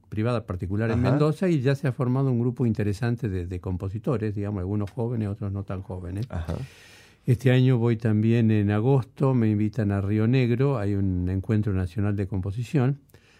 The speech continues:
Speaker 1: ahí me han pedido una obra para ensamble de percusión y una masterclass, que ahí voy a hablar justamente sobre todo este problema de mi, mm,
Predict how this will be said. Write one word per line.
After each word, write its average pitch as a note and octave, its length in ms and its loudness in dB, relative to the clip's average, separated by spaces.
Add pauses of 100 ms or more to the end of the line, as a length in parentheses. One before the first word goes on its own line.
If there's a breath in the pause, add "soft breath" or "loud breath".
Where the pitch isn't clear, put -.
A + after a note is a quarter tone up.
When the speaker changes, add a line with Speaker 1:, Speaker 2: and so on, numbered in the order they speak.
(180 soft breath)
Speaker 1:
ahí G#2+ 100 0
me A2 100 4
han G#2 80 0
pedido G#2 260 -2
una G2 160 0
obra G2+ 200 0
para F#2 160 -4
ensamble G2+ 400 -2
de G2+ 80 -2
percusión A#2 640 -2
y B2+ 60 2
una F#2 260 -2
masterclass, E2 840 -6
que F#2 400 -6 (640 loud breath)
ahí G2+ 200 0
voy G#2 200 2
a G#2 40 2
hablar A2 220 2
justamente A2 500 0
sobre G#2 200 0
todo G#2+ 220 -2
este G2+ 180 -2
problema G#2 560 0
de F#2 140 0
mi, F2+ 280 0
mm, E2 760 -6